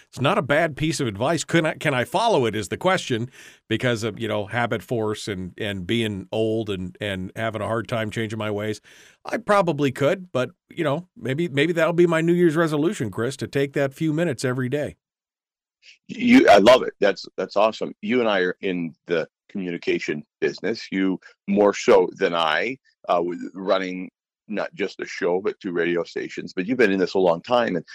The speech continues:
Speaker 2: and you probably, um, I think we have in common a friend, um, and somebody I consider a mentor called Valerie Geller,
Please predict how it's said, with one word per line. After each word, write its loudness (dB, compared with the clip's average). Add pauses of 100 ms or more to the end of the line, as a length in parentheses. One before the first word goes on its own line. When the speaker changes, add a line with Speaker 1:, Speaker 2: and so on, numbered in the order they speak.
(260)
Speaker 2:
and 2
you 0
probably, 4
um, -2
I 0
think -8
we -2
have 2
in -6
common 2
a -10
friend, -2 (160)
um, -4 (120)
and -6
somebody 0
I 6
consider -2
a -4
mentor 0 (240)
called 2
Valerie 4
Geller, 2